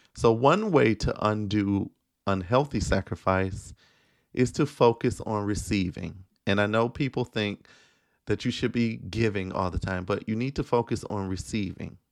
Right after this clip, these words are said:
all right? People who are carers tend to be better at giving than at receiving. And this imbalance is what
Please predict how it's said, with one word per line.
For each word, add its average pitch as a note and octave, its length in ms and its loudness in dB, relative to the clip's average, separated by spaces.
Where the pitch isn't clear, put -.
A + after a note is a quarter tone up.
all F#2 120 -2
right? A#2 320 0
People D3+ 380 0
who C3+ 180 2
are A2 440 6
carers C3 640 -2
tend A#2 280 -4
to - 80 -10
be A#2 100 0
better G#2+ 340 2
at A#2 160 2
giving A#2+ 400 -2
than G#3 360 -2
at - 180 -2
receiving. - 640 -4
And D#3 220 2
this B3+ 200 4
imbalance G#2 580 2
is G#2 200 -4
what G2+ 340 2